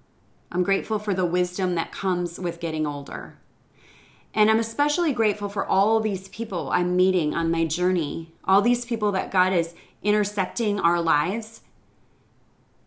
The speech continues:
And they're so inspiring and encouraging. And they're following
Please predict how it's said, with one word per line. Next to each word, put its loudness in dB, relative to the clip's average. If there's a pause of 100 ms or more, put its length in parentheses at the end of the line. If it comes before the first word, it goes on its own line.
(320)
And 2
they're 2
so 2
inspiring 0
and 0
encouraging. -4 (1080)
And 6
they're 4
following 4